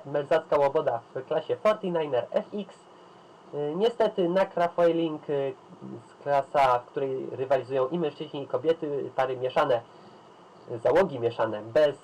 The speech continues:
reprezentantów Polski, podobnie jak czte-, męska czterysta siedemdziesiątka oraz męski Fin, który również rozpoczął rywalizację, y, dzisiaj. I tak to właśnie się prezentuje. Jutro startujemy o godzinie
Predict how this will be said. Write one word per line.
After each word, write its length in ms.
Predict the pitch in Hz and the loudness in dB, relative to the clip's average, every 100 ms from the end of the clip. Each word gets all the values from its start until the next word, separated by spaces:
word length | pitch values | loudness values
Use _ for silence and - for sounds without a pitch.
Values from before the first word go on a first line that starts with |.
| - | -6
reprezentantów 880 | 131 110 127 165 165 165 160 156 143 | -4 0 0 0 0 -2 -4 -10 -4
Polski, 320 | 156 156 165 | 0 0 0
podobnie 340 | 175 170 165 143 | 0 2 0 -2
jak 140 | 127 | -4
czte-, 260 | - - 151 | -8 -6 -2
męska 360 | 185 185 - | 0 0 -2
czterysta 420 | - - - 147 | -2 -4 -2 -4
siedemdziesiątka 680 | 147 143 135 127 143 143 139 | -4 -6 -10 -8 -8 -2 -2
oraz 260 | 160 151 147 - | 0 2 0 -4
męski 640 | - 107 113 120 - - 123 - - - - | -10 -2 -2 -2 -8 -12 -12 -14 -20 -20 -10
Fin, 240 | 226 214 202 | -6 -4 -4
który 380 | - 226 185 | 0 2 2
również 340 | 165 170 165 147 | 2 0 -2 -2
rozpoczął 540 | 123 - 147 156 139 | -6 -4 -4 -2 -2
rywalizację, 800 | 131 123 120 113 143 - 143 131 - - | -2 0 0 2 0 0 -2 -2 -4 -10
y, 40 | 120 120 120 - | -10 -10 -12 -10
dzisiaj. 380 | 202 202 139 120 - | -8 0 0 0 -6
I 120 | 151 139 - - | -14 -14 -6 0
tak 220 | 196 - | 0 0
to 200 | - 135 | -2 0
właśnie 440 | 143 156 - 131 | 0 -2 -4 -10
się 320 | - 147 123 - - - - - - - | -4 -2 -2 -4 -16 -20 -20 -20 -10 0
prezentuje. 880 | 226 214 196 190 208 185 170 147 160 | 2 4 2 0 0 2 4 2 0
Jutro 500 | 185 170 160 139 - - | -2 -2 -2 -2 -2 -2
startujemy 680 | 143 - 143 139 117 117 - | -2 -2 -4 -2 0 -2 0
o 120 | 175 | 0
godzinie 680 | 165 143 131 147 135 117 | 0 -2 -4 -4 -2 -2